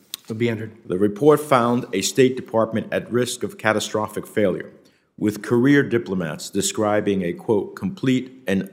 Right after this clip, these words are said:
Speaker 2: utter disdain for their expertise." And even, quote, a contempt for career employees, many asking, quote, if their service is still valued.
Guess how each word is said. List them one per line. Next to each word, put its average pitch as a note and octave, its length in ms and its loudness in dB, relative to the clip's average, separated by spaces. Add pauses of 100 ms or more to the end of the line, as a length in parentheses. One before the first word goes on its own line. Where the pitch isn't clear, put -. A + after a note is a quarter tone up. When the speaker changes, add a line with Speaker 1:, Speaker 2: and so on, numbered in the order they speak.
Speaker 2:
utter A2+ 220 2
disdain F2 640 -4
for - 200 -12
their F2+ 160 2
expertise." - 800 -6 (640)
And G2+ 140 4
even, A2+ 400 2
quote, - 440 0
a - 80 -6
contempt G2+ 720 -2 (160)
for F2 180 -2
career E2 380 -2
employees, C#2 680 -6 (520)
many B2 300 4
asking, A2+ 380 2
quote, - 340 0
if G2 120 -4
their G2+ 120 0
service G2 640 -2 (200)
is - 120 -6
still G2 220 -2
valued. C#2 380 -6